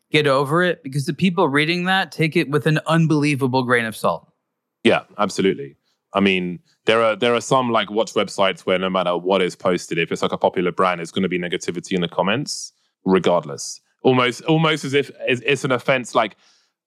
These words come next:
Speaker 2: like, if, uh, if, like, a Hodinkee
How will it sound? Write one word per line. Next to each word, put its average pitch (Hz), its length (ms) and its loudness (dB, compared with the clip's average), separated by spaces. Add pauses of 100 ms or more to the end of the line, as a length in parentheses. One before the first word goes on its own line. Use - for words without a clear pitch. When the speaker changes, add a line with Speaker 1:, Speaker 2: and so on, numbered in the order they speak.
Speaker 2:
like, 117 180 0
if, 135 240 0
uh, 117 420 2 (480)
if, 131 160 2
like, 127 180 2
a 117 60 0
Hodinkee 101 720 -2